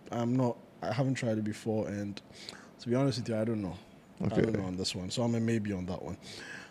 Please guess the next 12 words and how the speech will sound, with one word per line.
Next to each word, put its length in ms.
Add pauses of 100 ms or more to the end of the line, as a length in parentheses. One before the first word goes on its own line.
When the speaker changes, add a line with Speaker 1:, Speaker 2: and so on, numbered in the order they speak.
(140)
Speaker 1:
Butt 260
plugs, 680
forty-six 380
percent 380
said 320
no. 300 (920)
Forty, 400
yeah, 200
forty-six 360
percent 300
said 180
no. 200